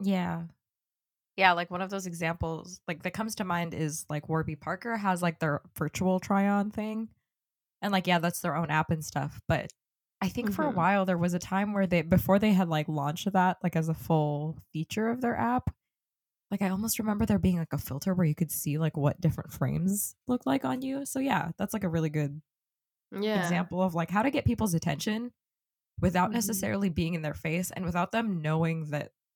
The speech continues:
Speaker 1: or, like, thinking, "Hey, this is an ad." Because sometimes, like, when I see something is, like, marked as an ad on, like, Instagram or Facebook or whatever, I'll just kind of automatically scroll away 'cause I don't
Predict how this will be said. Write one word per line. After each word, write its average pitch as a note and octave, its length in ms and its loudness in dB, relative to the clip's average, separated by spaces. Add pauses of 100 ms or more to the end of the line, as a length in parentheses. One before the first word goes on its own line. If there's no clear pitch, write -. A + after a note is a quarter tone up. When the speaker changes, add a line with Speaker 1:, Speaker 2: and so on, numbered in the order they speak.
(140)
Speaker 1:
or, G3 120 4
like, E3+ 200 0
thinking, F#3 340 0
"Hey, F#3+ 240 -6
this F#3 200 -6
is F#3+ 100 -2
an E3+ 100 -2
ad." D3+ 360 -2 (640)
Because G3 240 0
sometimes, G3+ 500 2
like, F#3 140 2
when F3 120 4
I E3+ 80 6
see F3 160 0
something F3+ 300 2
is, D3+ 240 -2
like, D3+ 200 0 (220)
marked D3+ 400 0
as D#3+ 100 2
an F3 80 -4
ad A3+ 300 4
on, D3 120 0
like, D3 140 -4
Instagram E3+ 580 -2
or D#3+ 100 -6 (280)
Facebook A3 380 -4
or D#3 40 -4
whatever, F3+ 320 4
I'll F3+ 100 4
just - 140 -8
kind - 140 0
of - 140 -8 (360)
automatically D3 640 4
scroll A#3 340 2
away A#3+ 240 2
'cause F#3 140 -2
I D#3+ 60 2
don't D#3 180 -2